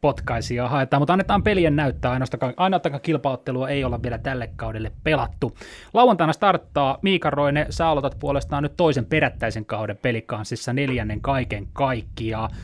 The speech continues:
Toi Tommi Niemelän prosessi, se käynnistyi jo viime kaudella ja nyt sitten matka jatkuu, niin millaisista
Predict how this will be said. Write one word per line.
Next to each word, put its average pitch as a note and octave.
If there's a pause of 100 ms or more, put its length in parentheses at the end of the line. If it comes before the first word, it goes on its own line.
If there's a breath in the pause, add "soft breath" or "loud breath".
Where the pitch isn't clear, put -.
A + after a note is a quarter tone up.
Toi D#3+
Tommi F#3
Niemelän E3+
prosessi, E3
se D3+
käynnistyi D3+
jo A#2+
viime F3
kaudella C3+
ja C3+
nyt D3+
sitten C3
matka D3+
jatkuu, C#3
niin C3+ (180 loud breath)
millaisista G#3